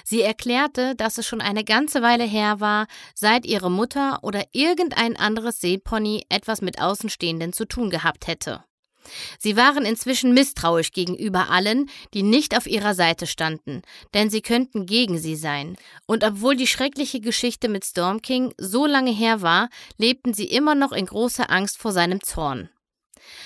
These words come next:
„Das war's dann also“, sagte Applejack niedergeschlagen.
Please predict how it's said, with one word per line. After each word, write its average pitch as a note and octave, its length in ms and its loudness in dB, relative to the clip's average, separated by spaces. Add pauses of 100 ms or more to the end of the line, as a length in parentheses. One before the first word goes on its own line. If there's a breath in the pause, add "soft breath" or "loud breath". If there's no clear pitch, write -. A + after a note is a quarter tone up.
(140 loud breath)
„Das B3 280 0
war's G3 240 4
dann F#3 220 0
also“, F#3 560 0 (300)
sagte G3 360 0
Applejack F#3 540 0
niedergeschlagen. F#3 880 2